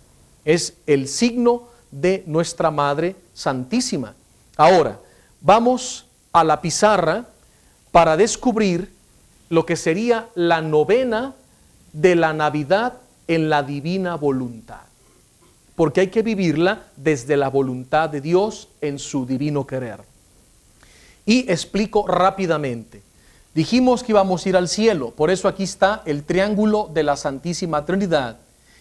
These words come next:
Y comenzamos con el primer pico, Jesús en el seno del Padre,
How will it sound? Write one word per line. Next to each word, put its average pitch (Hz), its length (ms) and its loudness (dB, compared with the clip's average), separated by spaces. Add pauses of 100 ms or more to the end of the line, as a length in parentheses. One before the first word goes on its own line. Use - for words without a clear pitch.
(120)
Y 233 380 0 (120)
comenzamos 220 920 0 (220)
con 165 180 -2
el 151 120 0
primer 180 480 0
pico, 139 400 -4 (640)
Jesús 254 760 0 (140)
en 165 180 -2
el 143 160 -2
seno 185 400 -2
del 156 160 0
Padre, 113 460 -4